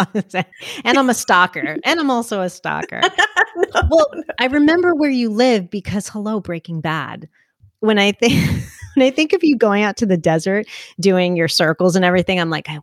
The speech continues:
Speaker 1: wonder if she's in an R V cooking meth." She's not in an
Speaker 2: <laughs>
Speaker 1: R V cooking meth. You
Speaker 2: I
Speaker 1: guys have to
Speaker 2: am.
Speaker 1: know what Breaking Bad is to understand that.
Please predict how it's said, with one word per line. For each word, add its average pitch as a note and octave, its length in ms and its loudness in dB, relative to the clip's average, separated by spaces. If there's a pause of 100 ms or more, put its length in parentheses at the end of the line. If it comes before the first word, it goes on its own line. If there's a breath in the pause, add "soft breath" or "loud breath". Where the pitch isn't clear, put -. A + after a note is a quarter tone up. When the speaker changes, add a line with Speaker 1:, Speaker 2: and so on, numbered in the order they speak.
Speaker 1:
wonder F#3 400 2
if F#3+ 100 2
she's D#3 280 -4
in D3+ 100 -2
an D#3 140 -4
R F3 260 4
V F#3 380 2
cooking D#3 360 -6
meth." E3 280 2 (180)
She's - 240 -4
not F3+ 240 2
in G3 80 2
an G3 100 2
Speaker 2:
<laughs> - 0 -
Speaker 1:
R F#3+ 200 4
V F#3 180 2
cooking F3 380 0
meth. E3 280 2 (540 loud breath)
You - 100 -2
Speaker 2:
I F#3 40 2
Speaker 1:
guys F3 100 2
have F#3 140 0
to E3+ 60 -2
Speaker 2:
am. E3 40 -2
Speaker 1:
know E3+ 80 2
what D#3+ 140 0
Breaking E3 320 2
Bad D3+ 240 0
is D3 240 -2
to - 80 -4
understand D3 600 -2
that. - 180 0